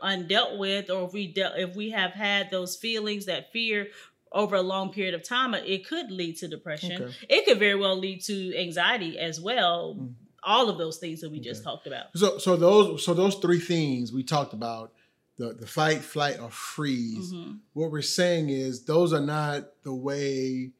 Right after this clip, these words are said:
Speaker 2: they're not ideal
Speaker 1: Mm-hmm.
Speaker 2: for processing or, or, um, yeah, well, processing through your, through,
Speaker 1: Or
Speaker 2: through your
Speaker 1: dealing with
Speaker 2: dealing
Speaker 1: the,
Speaker 2: with the,
Speaker 1: with
Speaker 2: the, the
Speaker 1: triggers.
Speaker 2: triggers.
Speaker 1: And let me back up to the freeze part. And so when I said that sometimes you don't know how, the person doesn't know how to deal with it,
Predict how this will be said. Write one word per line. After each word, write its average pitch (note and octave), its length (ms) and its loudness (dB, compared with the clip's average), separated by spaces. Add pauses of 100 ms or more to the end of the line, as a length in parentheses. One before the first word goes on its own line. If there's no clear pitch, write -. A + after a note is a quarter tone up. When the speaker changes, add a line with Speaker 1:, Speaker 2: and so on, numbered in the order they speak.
(320)
Speaker 2:
they're D#3 140 10
not E3+ 240 4
ideal C3+ 960 2
Speaker 1:
Mm-hmm. E3+ 280 -10
Speaker 2:
for C3+ 680 -2
processing C#3 920 -6
or, B2 480 -8 (440)
or, A2 440 -16 (200)
um, G#2+ 440 -14
yeah, D3 140 -2
well, B2 160 -6
processing D3 580 -2
through C3+ 140 -4
your, A#2 320 -8
through, C3+ 200 -10 (100)
Speaker 1:
Or B2 120 0
Speaker 2:
through - 0 -
your - 120 0
Speaker 1:
dealing G#3 500 0
with F#3+ 160 -4
Speaker 2:
dealing E3+ 240 8
Speaker 1:
the, C#3 60 2
Speaker 2:
with D3+ 200 0
the, D#3+ 160 -18
Speaker 1:
with G3 220 0 (220)
Speaker 2:
the, C#3+ 80 -10
the - 0 -
Speaker 1:
triggers. D#3+ 380 -2
Speaker 2:
triggers. B2 340 0
Speaker 1:
And A#3 140 2
let C4 140 2
me C#4+ 100 0
back A3+ 300 2
up G3+ 260 -2
to A3 240 -4
the F3+ 120 -6
freeze F#3+ 380 -6
part. C3+ 300 -6
And F#3 140 -4
so G3 520 0
when G#3 200 -4
I A#3 80 0
said G#3+ 320 -2
that F#3+ 120 -2
sometimes G3 460 -6
you F#3+ 60 -10
don't F3 320 -4
know G3 340 -6
how, G3 320 2
the F3+ 100 -4
person G3 340 -8
doesn't F#3 260 -4
know F#3 160 -10
how F#3 260 -2
to F#3+ 160 -10
deal E3+ 220 -6
with E3+ 200 -10
it, D#3+ 140 -6